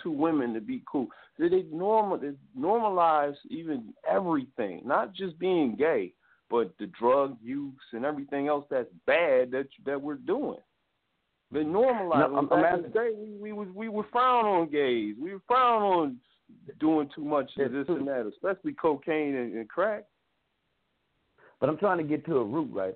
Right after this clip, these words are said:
Speaker 2: there. There's a, there's a reason why, 'cause I'm trying to get to it. I'm trying to walk you into it, uh, let you walk into it. Okay, I, I don't know how much you really get into, like, you're dealing with the hip hop and just dealing with a lot of this stuff. So I'm trying to ask, why do they do this?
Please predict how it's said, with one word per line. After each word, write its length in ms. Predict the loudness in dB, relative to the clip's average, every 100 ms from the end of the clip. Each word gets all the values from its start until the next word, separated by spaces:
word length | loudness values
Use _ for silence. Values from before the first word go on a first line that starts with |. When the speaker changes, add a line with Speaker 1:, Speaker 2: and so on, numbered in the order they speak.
| 0
Speaker 2:
there. 280 | 2 2
There's 220 | 2 0 0
a, 60 |
there's 240 | 0 0 0
a 40 |
reason 420 | -2 -4 -4 -4
why, 220 | -2 -2
'cause 140 | -2 -4
I'm 80 | -4
trying 240 | -2 -2
to 60 | -4
get 260 | -6 -6
to 120 | -4
it. 60 | -2
I'm 100 | 0
trying 200 | 0 0
to 60 | 0
walk 300 | 0 0 -2
you 140 | -10
into 380 | -10 -14 -18 -16
it, 100 | -16 -16 -14 -10
uh, 180 | -10
let 220 | -8 -10 -8
you 80 |
walk 300 | 0 0 0
into 420 | -6 -10 -10 -10 -12
it. 100 | -16 _ _ _ _ _ _ _ _ -8
Okay, 340 | -4 -4 -4 -10 -10 -4 0
I, 140 | 2
I 60 | 2
don't 140 | 0
know 100 | -2
how 100 | -2
much 220 | -4 -4 -6
you 120 | -6
really 280 | -4 -4 -2
get 200 | -4 -4
into, 260 | -6 -8
like, 240 | -4 -4 -4
you're 100 | -6
dealing 280 | -4 -4 -6
with 120 | -6
the 100 | -6
hip 180 | -8 -6
hop 280 | -4 -4 -6
and 100 | -8
just 180 | -8 -2
dealing 240 | -2 -2
with 100 | -4
a 40 | -2
lot 220 | 0 0
of 140 | -4 -8 _ _
this 100 | -14 -10
stuff. 120 | -12 -12 -18 -20 _
So 140 | -2
I'm 240 | 0 -2 -2
trying 260 | -4 -2
to 80 | -2
ask, 320 | -2 -2 -4 -10 _ _ _ _ _ _ _ _ _ -10
why 380 | -2 2 2
do 100 | 2 -2
they 140 | -4
do 260 | -2 -4 -4
this? 220 | -8